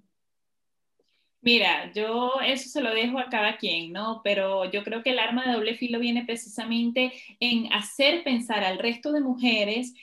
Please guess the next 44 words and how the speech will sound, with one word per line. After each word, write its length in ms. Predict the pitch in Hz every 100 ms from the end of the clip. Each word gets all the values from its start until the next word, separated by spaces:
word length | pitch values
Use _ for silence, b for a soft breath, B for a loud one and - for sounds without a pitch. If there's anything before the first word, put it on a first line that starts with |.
| B _
que 320 | 233 220 226
eso 220 | 240 277 269
es 140 | 233
lo 100 | 220
más 200 | 226 233
top, 400 | 302 269 262 - -
que 100 | 214
ahí 160 | 196
es 60 | 233
donde 180 | 262 247
tenemos 360 | 220 202 208
que 100 | 254
llegar, 580 | 233 240 262 240 233 226
que 120 | 214
es 160 | 202 -
como 260 | 254 247 240
ponerlo 380 | 233 233 262
de 140 | 294 196
meta, 360 | 220 240 - 180
¿no? 100 | 233
Entonces 280 | 233 233 247
hay 140 | 262
muchas 340 | 254 339 403 349
mujeres 440 | 254 214 190 196
que 120 | 196
cuando 220 | 190 190 190
están 340 | - 202 208 B B B
con 180 | - 269
su 80 | 254
amor 280 | 214 226 233
propio 340 | 247 240 240
vulnerado 720 | 247 247 247 214 170 151 170 b b b
y 100 | 226
ven 160 | 233 247
esas 260 | 262 254
cosas, 600 | - 254 175 - 190 202 b b
pues 160 | - 220
lo 80 | 233
que 140 | 233
hacen 200 | 254 - 370
es 80 | 269
frustrarse 540 | 254 - 196 190 190
más. 500 | 196 240 190 - - _
Entonces, 460 | 240 240 277 285